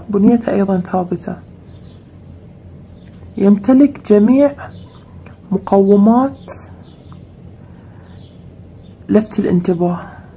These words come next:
عند النجاح، عند السيارة، عند، يعني أي مكان يذهب إليه هذا الشخص الشريك عندك، صعب إنه ما يلتفتون لوجوده،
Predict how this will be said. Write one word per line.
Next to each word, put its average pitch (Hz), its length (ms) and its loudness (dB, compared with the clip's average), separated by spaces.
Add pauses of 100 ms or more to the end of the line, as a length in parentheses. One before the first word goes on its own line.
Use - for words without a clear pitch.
(240)
عند 190 220 2
النجاح، 180 760 -4 (800)
عند 185 200 0
السيارة، 185 1000 -4 (600)
عند، 202 480 2 (360)
يعني 196 220 0
أي 277 120 2
مكان 233 520 0 (100)
يذهب 196 360 0
إليه 190 320 0
هذا 175 120 -4
الشخص - 600 -8 (100)
الشريك 170 640 -6 (320)
عندك، 180 420 -4 (1000)
صعب 254 320 0
إنه 196 220 2
ما 202 160 4
يلتفتون 226 500 0
لوجوده، 175 600 0